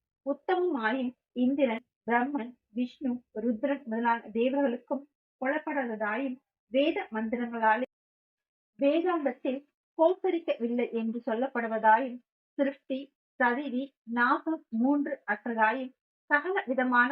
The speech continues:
நோய்களுக்கெல்லாம் மருந்தாயும், சிவ தத்துவம் என்று பிரசித்தமாயும், சிவலிங்கத்தில் வைக்கப்படும் இருக்கிற சிவபகமா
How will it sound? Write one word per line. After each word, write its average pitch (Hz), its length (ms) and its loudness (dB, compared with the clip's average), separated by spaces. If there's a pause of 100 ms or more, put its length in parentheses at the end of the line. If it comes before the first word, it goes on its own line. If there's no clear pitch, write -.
நோய்களுக்கெல்லாம் 269 840 0
மருந்தாயும், 254 640 -6 (420)
சிவ 330 140 0 (100)
தத்துவம் 277 480 -6
என்று 240 360 -4 (300)
பிரசித்தமாயும், 254 920 -6 (320)
சிவலிங்கத்தில் 294 760 -4
வைக்கப்படும் 233 680 -4
இருக்கிற 240 360 -2 (560)
சிவபகமா 277 640 2